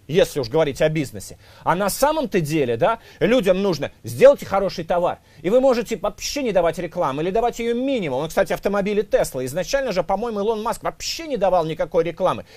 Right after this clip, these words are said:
Тем не менее, их раскупали со страшной силой, потому что, ну, офигенная машина, да? И так все.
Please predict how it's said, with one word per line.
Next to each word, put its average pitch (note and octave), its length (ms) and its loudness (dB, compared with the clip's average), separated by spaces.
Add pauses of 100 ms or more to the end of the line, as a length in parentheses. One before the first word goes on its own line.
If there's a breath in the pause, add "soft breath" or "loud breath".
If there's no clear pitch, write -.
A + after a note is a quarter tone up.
(120)
Тем A#3 240 4
не A#3+ 80 2
менее, B3+ 300 -2
их G3+ 100 -6
раскупали G#3 480 -2
со E3+ 140 -6
страшной G#3+ 380 -4
силой, D#3 280 -2
потому D#3 280 -2
что, - 120 -10
ну, C#3 140 -2
офигенная D#3+ 680 -2
машина, D3 480 -4
да? F3 160 0 (160 soft breath)
И A3 120 -4
так A3 200 -6
все. - 360 -6